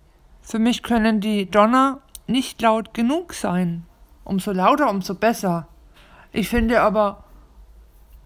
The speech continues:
mit den Jahren werden die Donner immer leiser und weniger.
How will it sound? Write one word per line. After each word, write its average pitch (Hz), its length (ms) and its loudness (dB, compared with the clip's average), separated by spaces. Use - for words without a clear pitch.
mit 208 200 0
den 214 100 0
Jahren 196 400 2
werden 202 240 2
die 202 160 -2
Donner 196 400 4
immer 196 220 2
leiser 180 600 0
und 196 240 -4
weniger. 175 600 0